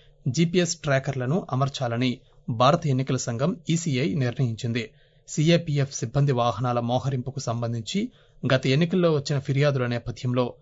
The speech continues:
ఎన్నికల కమిషన్ ఈ చర్యలు చేపట్టింది. ఈసీఐ నియమించిన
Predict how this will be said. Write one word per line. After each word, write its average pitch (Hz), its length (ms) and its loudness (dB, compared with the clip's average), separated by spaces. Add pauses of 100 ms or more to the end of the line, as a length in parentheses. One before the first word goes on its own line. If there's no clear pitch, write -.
(320)
ఎన్నికల 165 280 4
కమిషన్ 127 440 -2 (120)
ఈ 147 180 0
చర్యలు 135 240 0 (100)
చేపట్టింది. 123 460 -4 (480)
ఈసీఐ 143 460 2
నియమించిన 127 600 0